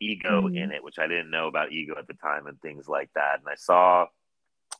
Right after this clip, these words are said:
Speaker 1: just all these elements that just really rubbed me wrong, um, into the way of, "What am I doing? You know, why,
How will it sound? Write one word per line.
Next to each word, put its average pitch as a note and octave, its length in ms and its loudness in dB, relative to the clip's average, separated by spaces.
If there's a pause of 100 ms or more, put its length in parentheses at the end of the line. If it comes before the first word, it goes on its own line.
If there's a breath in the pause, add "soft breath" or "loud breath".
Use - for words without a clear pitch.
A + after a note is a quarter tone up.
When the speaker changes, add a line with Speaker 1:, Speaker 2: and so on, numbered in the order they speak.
(540 soft breath)
Speaker 1:
just D3 200 -10
all C#3+ 200 4
these D3 200 -4
elements A2+ 580 0
that F2 180 -8
just F2 180 -16
really G#2+ 560 -8
rubbed F2+ 520 -4
me F2+ 200 -10
wrong, D#2 640 2 (480)
um, E2+ 380 -4
into E2+ 360 -12
the E2+ 100 -4
way E2+ 280 -2
of, D#2+ 380 -4
"What F2+ 140 0
am F#2 80 -4
I F2+ 100 -4
doing? F2+ 420 -4
You C2+ 60 -14
know, C#2 140 -8
why, D#2 420 -2